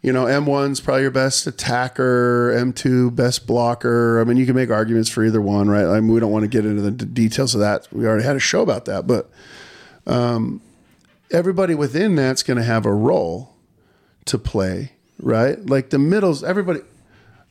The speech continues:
everybody wants to hit, right? Um, even the liberos want <laughs> to get set the ball,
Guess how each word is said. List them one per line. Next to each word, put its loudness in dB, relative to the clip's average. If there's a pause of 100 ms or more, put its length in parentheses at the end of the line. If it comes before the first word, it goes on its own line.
everybody 2
wants -2
to -6
hit, -2 (720)
right? 2 (340)
Um, 0
even 2 (100)
the 2
liberos 0
want -2
<laughs> -8
to -8
get -8
set -2
the 0
ball, -2